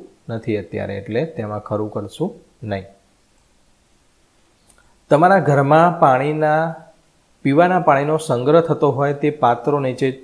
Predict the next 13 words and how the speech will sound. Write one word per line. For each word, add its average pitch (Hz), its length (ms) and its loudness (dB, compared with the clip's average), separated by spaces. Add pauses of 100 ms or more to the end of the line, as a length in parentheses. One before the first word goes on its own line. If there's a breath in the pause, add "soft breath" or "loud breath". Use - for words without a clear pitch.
(140)
ખરું 147 320 0
કરવાનું 107 420 0
છે. 127 300 -6 (440 loud breath)
હવે 123 220 2
જો 131 160 2
આ 123 380 -2
જે 131 440 -2
સ્ટીલ, 135 480 -8
અ, 127 100 -2
પિત્તળનો 139 520 -2
આવો 127 260 4
ઘડો 120 380 2
છે, 139 440 0